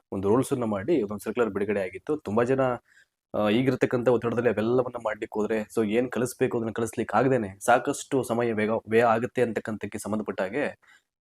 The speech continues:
ವ್ಯಾಪಕವಾಗಿ ವಿರೋಧವನ್ನ almost ಶಿಕ್ಷಕರ ವಲಯದಲ್ಲಿ ಅದು ವ್ಯಕ್ತ ಆಗ್ತಾ ಇತ್ತು. ಈಗ ಅದೇ ಸುತ್ತೋಲೆಗೆ ತಿದ್ದುಪಡಿಯನ್ನ ಮಾಡಿದ್ದಾರೆ. That is lesson based assessment ಅಂತ, ಪಾಠ ಆಧಾರಿತ ಮೌಲ್ಯಾಂಕನ ಸಾಮಗ್ರಿ ಅಂತ ನೀವೇನ್ ಹೇಳ್ತೀರಾ, ಅದಕ್ಕೆ ಸಂಬಂಧಪಟ್ಟಂತ ಒಂದು ಅಪ್ಡೇಟ್ ಇದು.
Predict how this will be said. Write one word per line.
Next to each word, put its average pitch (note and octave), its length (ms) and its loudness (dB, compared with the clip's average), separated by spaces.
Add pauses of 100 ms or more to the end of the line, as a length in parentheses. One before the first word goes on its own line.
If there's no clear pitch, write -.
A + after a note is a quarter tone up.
ವ್ಯಾಪಕವಾಗಿ A#2+ 580 6
ವಿರೋಧವನ್ನ A2+ 380 0 (440)
almost A#2 480 0
ಶಿಕ್ಷಕರ B2+ 340 0
ವಲಯದಲ್ಲಿ A2+ 340 4
ಅದು A2 100 -4
ವ್ಯಕ್ತ G2+ 220 0
ಆಗ್ತಾ G2 260 -2
ಇತ್ತು. D3 380 -2 (300)
ಈಗ D3+ 300 6 (760)
ಅದೇ B2+ 260 10
ಸುತ್ತೋಲೆಗೆ C#3+ 560 4
ತಿದ್ದುಪಡಿಯನ್ನ A#2+ 580 2
ಮಾಡಿದ್ದಾರೆ. A2 420 0
That A#2+ 140 4
is A2+ 60 -2 (440)
lesson E3 300 8
based B2+ 280 4 (140)
assessment A#2+ 440 -2
ಅಂತ, F#2+ 160 -10 (160)
ಪಾಠ C3 240 8
ಆಧಾರಿತ B2+ 460 2
ಮೌಲ್ಯಾಂಕನ A#2+ 440 0
ಸಾಮಗ್ರಿ A2+ 420 -2
ಅಂತ G#2+ 120 -6
ನೀವೇನ್ G#2 260 -4
ಹೇಳ್ತೀರಾ, G#2 340 -4
ಅದಕ್ಕೆ A#2+ 220 0
ಸಂಬಂಧಪಟ್ಟಂತ A2+ 480 -2
ಒಂದು G2 160 -4
ಅಪ್ಡೇಟ್ G2+ 280 -2
ಇದು. E3 240 -2